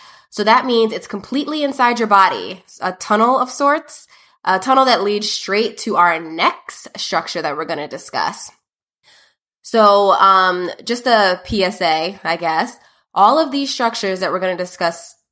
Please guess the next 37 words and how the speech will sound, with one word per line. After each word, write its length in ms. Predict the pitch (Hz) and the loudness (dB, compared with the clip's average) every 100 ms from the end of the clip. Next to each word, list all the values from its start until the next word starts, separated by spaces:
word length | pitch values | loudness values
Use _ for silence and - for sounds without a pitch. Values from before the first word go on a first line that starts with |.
| _ _ | _ _
next, 600 | 185 196 127 - - - _ _ _ _ - | 0 0 2 -2 -6 -8 _ _ _ _ -4
um, 280 | 175 175 170 | 0 2 0
you 120 | 185 | -4
cannot 340 | 190 208 208 214 | -4 2 4 4
see 300 | - 240 233 | 0 -2 -2
from 160 | 202 | -2
the 100 | 185 | 2
outside. 580 | 170 165 - 127 80 - | 4 2 0 -2 -2 -4
So 280 | - 175 160 | -2 -2 -2
put 160 | 220 | -2
your 100 | 226 | 0
mirror 240 | 220 208 190 | 2 4 4
down. 460 | 170 120 165 170 - _ | 2 0 -2 -6 -16 _
Warning, 720 | _ 170 185 208 240 254 285 | _ -2 0 2 2 0 -2
you 240 | - 180 165 | -4 -6 -6
cannot 840 | 180 156 156 160 190 220 - - | -6 -8 -6 2 4 4 2 -8
do 180 | 185 196 | -8 -4
this 220 | 190 190 - | -2 -2 0
at 160 | 185 | 0
home. 460 | 180 185 175 156 147 | 2 2 4 2 -2
It 100 | 143 | -8
is 100 | 170 | 0
not 220 | 180 - | 2 4
possible 400 | 233 233 220 208 | 4 4 2 -6
to 120 | 185 | -6
see 160 | 180 175 | -8 -8
them 160 | 156 151 | -6 -6
at 100 | - | -4
home. 320 | - 80 - _ _ _ _ _ _ _ _ _ _ _ | -4 -4 -8 _ _ _ _ _ _ _ _ _ _ _
But 120 | 208 | 2
anyway, 420 | 214 196 156 196 247 _ | 2 4 2 -2 -4 _
let's 160 | 165 - | -10 -6
continue. 440 | 175 175 135 80 - _ _ _ _ | -6 -6 -6 -8 -12 _ _ _ _
So 440 | - 214 196 202 185 | 0 4 6 4 2
the 120 | 208 | 0
vagina 520 | 208 214 214 294 330 | 0 2 2 4 2
ends 380 | - 185 185 196 | 0 0 -2 -2